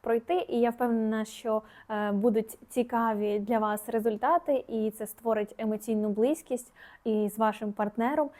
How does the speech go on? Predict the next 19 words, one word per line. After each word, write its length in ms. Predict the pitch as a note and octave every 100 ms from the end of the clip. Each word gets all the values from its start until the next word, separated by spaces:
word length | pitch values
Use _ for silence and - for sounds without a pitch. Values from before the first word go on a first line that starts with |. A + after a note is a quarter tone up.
| - _ -
в 40 |
чому 200 | B3 A3+
я 140 | A3 G#3+
вам 120 | G#3+
бажаю 360 | G#3+ A3 G#3+
успіху. 640 | - C4 D#4+ - - C4+ B3+ -
Отже, 280 | D4 C#4+ C4+
цих 200 | C4 C#4+
тридцять 320 | C#4+ D4 C#4
шість 160 | D4 C4+
запитань — 440 | C4+ B3+ C#4+ D4+ D4
це 80 | A#3+
не 160 | A#3
чарівна 400 | A#3 A3 B3 D#4
пігулка 420 | D#4 C4+ B3+ B3+
для 180 | A3 G#3+
кохання, 540 | G#3+ G#3 G#3+ G3+ G3+ G#3
а 100 | A#3+
лише 360 | B3 B3 C4